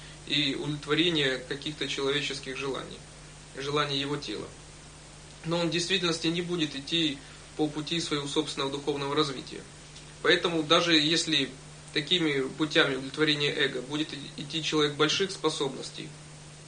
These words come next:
и даже если он будет прикладывать множество усилий, даже если он будет тратить много времени на свою практику, он все равно не добьется успеха. Проблема даже не в том, что он будет плохо практиковать, проблема будет заключаться в том, что он будет идти по неверному пути.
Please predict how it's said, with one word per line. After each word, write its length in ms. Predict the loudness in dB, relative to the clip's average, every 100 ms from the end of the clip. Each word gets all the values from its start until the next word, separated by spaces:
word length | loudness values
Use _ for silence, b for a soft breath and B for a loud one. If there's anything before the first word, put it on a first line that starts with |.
| -18 -18 -12 0
и 40 |
даже 260 | 4 6 4
если 120 | 2
он 120 | 0
будет 220 | 2 0
прикладывать 500 | 0 2 4 4 4
множество 360 | 2 0 0 -2
усилий, 480 | -2 -2 -8 -8 -4
даже 200 | 0 2
если 180 | 2 0
он 80 | -2
будет 240 | 0 0
тратить 320 | 4 2 2 -2
много 220 | 2 2
времени 360 | 4 2 2
на 60 | -2
свою 240 | -4 -6
практику, 440 | -2 -4 -4 -10 -12 -12 B B -6
он 100 | -2
все 140 | 2
равно 180 | 4 4
не 120 | 4
добьется 440 | 4 4 0 -2
успеха. 440 | -4 -6 -6 -8 -12 -16 -18 -18 -18 -18 -12
Проблема 380 | -2 2 6 6
даже 240 | 6 4 4
не 100 | 2
в 60 |
том, 180 | 2 2
что 160 | 2 0
он 80 |
будет 340 | 0 0 0 -2 0
плохо 260 | 2 2 0
практиковать, 640 | -6 -6 -2 0 0 -2
проблема 440 | -6 -2 0 2
будет 240 | 2 2 0
заключаться 520 | 0 0 2 2 0
в 60 |
том, 180 | -2 -2
что 140 | -2 -6
он 60 |
будет 300 | -4 -4 -4
идти 160 | -4 -4
по 120 | -2
неверному 500 | -2 0 -2 -2 -6
пути. 300 | -8 -10 -12